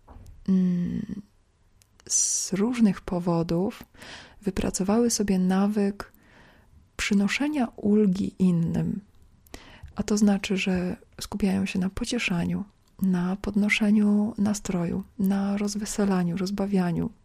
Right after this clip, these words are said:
wprowadzaniu światła w życiu in-, w życie innych ludzi.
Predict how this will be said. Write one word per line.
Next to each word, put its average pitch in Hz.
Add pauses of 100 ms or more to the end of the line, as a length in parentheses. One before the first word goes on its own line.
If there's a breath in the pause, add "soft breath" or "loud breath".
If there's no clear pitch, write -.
(140)
wprowadzaniu 208
światła 196
w 185
życiu 208
in-, 202
w 196
życie 214
innych 196
ludzi. 175